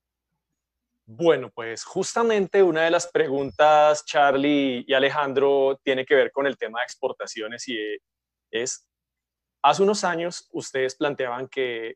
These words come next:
esperaban que por lo menos que llegara, que el cincuenta por ciento de la, de la producción de la planta de Pereira fuera exportada.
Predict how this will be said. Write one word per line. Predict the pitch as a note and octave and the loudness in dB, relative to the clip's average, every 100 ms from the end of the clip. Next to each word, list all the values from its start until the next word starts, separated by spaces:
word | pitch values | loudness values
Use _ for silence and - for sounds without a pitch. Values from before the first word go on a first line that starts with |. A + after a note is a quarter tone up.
| - | -14
esperaban | C3 C#3 B2+ C3 D3 | -10 -4 -4 -4 -6
que | - D3+ C3+ - | -2 0 -2 -2
por | C3 B2 | -6 -4
lo | A2 | -4
menos | F3 G3+ G3 - _ _ _ _ _ _ _ | -2 -4 -6 -14 _ _ _ _ _ _ _
que | C#3 | -6
llegara, | B2+ B2+ C#3 F3+ - _ | -2 0 0 -2 -8 _
que | C#3 | -4
el | A#2+ | -4
cincuenta | - C3 D#3+ F3 B3+ | -6 -8 -6 -4 0
por | A#3+ | 0
ciento | - D#3 B2+ F3+ | 0 0 2 2
de | F#3 | 4
la, | D#3 C3 B2 A2+ - - | 6 6 4 0 -4 0
de | C#3 | 2
la | B2 | 2
producción | B2 B2 B2 - C3 C3+ C#3 - _ _ _ | 0 -2 -4 -4 -2 -2 -2 -12 _ _ _
de | G#2+ | -12
la | G2 F#2+ | -10 -12
planta | A2+ A#2+ D3 | -12 -4 -2
de | D#3 | 4
Pereira | E3+ D3+ C#3 C3 - _ _ _ - | 6 6 6 2 -4 _ _ _ 0
fuera | C3+ C3 | 4 4
exportada. | - C3+ A2+ C#3 A#2+ F#2+ | 2 -2 2 4 4 2